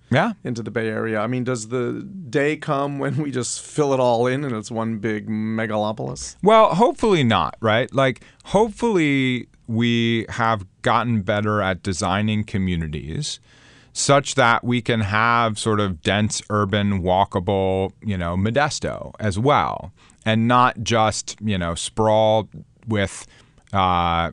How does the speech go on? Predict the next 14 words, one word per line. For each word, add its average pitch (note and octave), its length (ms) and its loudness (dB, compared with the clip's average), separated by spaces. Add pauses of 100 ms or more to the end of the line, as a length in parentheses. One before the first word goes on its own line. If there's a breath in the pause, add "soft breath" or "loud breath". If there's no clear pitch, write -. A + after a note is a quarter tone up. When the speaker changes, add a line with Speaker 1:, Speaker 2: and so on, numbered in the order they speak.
(120)
Speaker 1:
sort F2 200 -2
of D#2 100 -8
massive F#2 640 0
subdivisions F2+ 680 -2
of F2+ 80 -4
single-family F2 580 -2
homes F#2 260 0
all E2+ 120 0
the E2+ 120 -4
way E2+ 180 -2
from D#2+ 220 -4
here F2 160 -2
to F2+ 100 -4
there. A2+ 400 -2